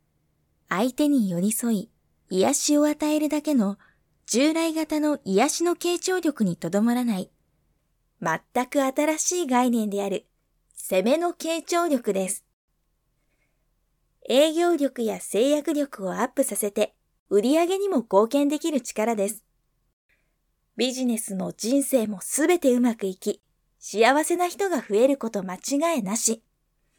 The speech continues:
そんなワクワクする、新時代の聞く力を、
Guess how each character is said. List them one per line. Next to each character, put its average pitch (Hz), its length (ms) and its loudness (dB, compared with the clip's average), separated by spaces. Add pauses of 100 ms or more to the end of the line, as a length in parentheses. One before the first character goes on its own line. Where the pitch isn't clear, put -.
(320)
そ 254 280 -2
ん 254 120 -2
な 254 140 -2
ワ 240 160 -2
ク 349 120 -8
ワ 311 120 0
ク 240 120 -8
す 214 160 -6
る、 208 160 -2 (400)
新 247 300 -4
時 370 140 -4
代 381 200 0
の 220 120 0
聞 - 180 -20
く 226 100 0
力 254 460 -4
を、 208 100 -10